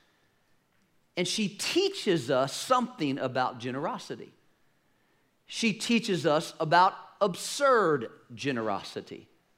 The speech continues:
So I wanna go through just a couple things and just kinda help you before we receive this offering. First of all, generous people are always growing. They're always growing. I watch, uh,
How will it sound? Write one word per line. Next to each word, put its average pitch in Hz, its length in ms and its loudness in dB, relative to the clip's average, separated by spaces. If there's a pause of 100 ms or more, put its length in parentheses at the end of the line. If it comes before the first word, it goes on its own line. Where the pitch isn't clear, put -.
(280)
So 202 80 2
I 226 40 6
wanna 277 140 8
go 254 140 8
through 240 200 2
just 202 180 0
a - 20 2
couple 214 300 4
things 190 320 2
and 170 80 2
just 185 140 0
kinda 190 180 6
help 175 240 4
you 170 80 -4
before 160 300 2
we 170 40 2
receive 156 280 -2
this 156 180 -2
offering. 147 280 2 (180)
First 302 220 4
of 220 60 2
all, 208 140 8
generous 247 400 2
people 202 460 -2
are 165 120 4
always 165 680 2
growing. 110 580 -8 (920)
They're 208 120 4
always 220 480 6
growing. 123 420 -6 (2250)
I 156 80 6
watch, 175 480 6
uh, 135 380 4